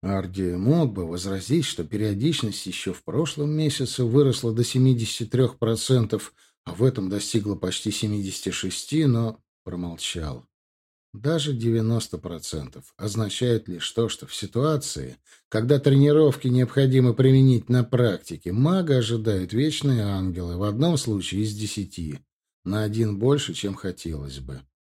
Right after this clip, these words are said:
В трёх случаях из четырёх Арди успевал распознать массивы в печатях Гранд-магистра, переписать на ходу свои собственные и поставить против Аверского нужный щит,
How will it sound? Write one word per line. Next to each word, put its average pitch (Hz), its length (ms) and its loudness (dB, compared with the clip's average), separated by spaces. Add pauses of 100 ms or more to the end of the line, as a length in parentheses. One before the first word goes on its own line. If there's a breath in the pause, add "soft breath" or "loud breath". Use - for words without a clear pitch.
(960)
В - 20 -20
трёх 147 240 -2
случаях 135 440 -2
из 92 80 -6
четырёх 127 580 0
Арди 135 300 2
успевал 143 580 4
распознать 135 600 0
массивы 131 520 2
в - 60 -6
печатях 117 520 -2
Гранд-магистра, 107 1000 -4 (300 soft breath)
переписать 139 640 2
на 131 60 2
ходу 135 320 2
свои 131 340 4
собственные 135 640 2
и - 20 -2
поставить 127 600 0
против 131 400 0
Аверского 123 560 0
нужный 131 440 4
щит, 165 460 -2